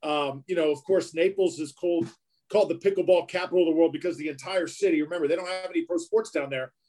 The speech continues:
So they've kinda just taken the town and said, "We're going all in on the sport of pickleball."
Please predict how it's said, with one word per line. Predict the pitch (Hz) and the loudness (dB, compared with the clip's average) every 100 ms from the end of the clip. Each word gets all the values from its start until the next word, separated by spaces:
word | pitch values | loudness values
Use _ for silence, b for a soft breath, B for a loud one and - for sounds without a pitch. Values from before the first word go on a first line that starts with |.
| _ | _
So | - 165 | -4 0
they've | 165 | 0
kinda | - 202 202 | 0 -4 -2
just | 147 190 - - | 0 0 -2 -6
taken | - 214 208 | -2 0 0
the | 151 | -4
town | - 208 208 180 151 | -6 -4 -2 -2 -2
and | 151 139 | -4 -4
said, | 185 165 | -2 0
"We're | 175 202 | 0 2
going | 214 185 - | 2 0 -2
all | 185 202 180 | -2 0 0
in | 196 160 143 _ _ - | 0 -2 -4 _ _ -6
on | 165 160 | -4 -2
the | |
sport | 147 - 190 185 | -6 0 4 6
of | - - | 4 0
pickleball." | 190 180 143 127 110 | 0 0 0 0 0